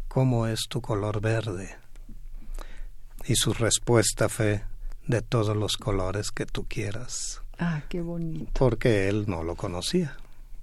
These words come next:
Speaker 2: Ah,
Speaker 1: Pero
Speaker 2: claro.
Speaker 1: a mí me dejó
Speaker 2: Pues imagínate
Speaker 1: congelado
Speaker 2: qué, qué
Speaker 1: del color
Speaker 2: respuesta.
Speaker 1: que tú quieras.
Speaker 2: <laughs> Qué respuesta.
Speaker 1: Sí, entonces,
Speaker 2: Sí.
Speaker 1: su color. Leímos juntos precisamente en el dos mil doce en la Feria Internacional,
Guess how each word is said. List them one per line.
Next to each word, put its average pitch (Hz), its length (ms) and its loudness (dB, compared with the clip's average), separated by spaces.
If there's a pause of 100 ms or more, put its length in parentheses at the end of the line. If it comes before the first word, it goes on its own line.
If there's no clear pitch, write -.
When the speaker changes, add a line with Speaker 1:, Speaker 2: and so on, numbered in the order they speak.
Speaker 2:
Ah, 180 100 -2
Speaker 1:
Pero 135 240 8
Speaker 2:
claro. 113 120 8
Speaker 1:
a - 20 4
mí 123 180 6
me 120 140 6
dejó 98 640 4 (420)
Speaker 2:
Pues 185 200 4
imagínate 143 240 10
Speaker 1:
congelado 113 520 8
Speaker 2:
qué, 196 320 8
qué 196 220 10
Speaker 1:
del 190 200 10
color 113 280 10 (140)
Speaker 2:
respuesta. 185 300 2
Speaker 1:
que 117 120 6
tú - 160 2
quieras. - 640 0
Speaker 2:
<laughs> - 60 -10
Qué 208 160 2
respuesta. 214 760 2
Speaker 1:
Sí, - 60 -2 (220)
entonces, 104 440 0
Speaker 2:
Sí. - 80 4
Speaker 1:
su 117 80 4
color. 104 300 0 (100)
Leímos 123 520 6
juntos 123 760 2 (460)
precisamente 104 840 0
en 98 140 0
el 95 200 -4
dos 95 260 -4
mil 98 220 -4
doce 101 360 -2
en 95 120 -6
la 92 80 -4
Feria 101 280 -2
Internacional, 98 840 -4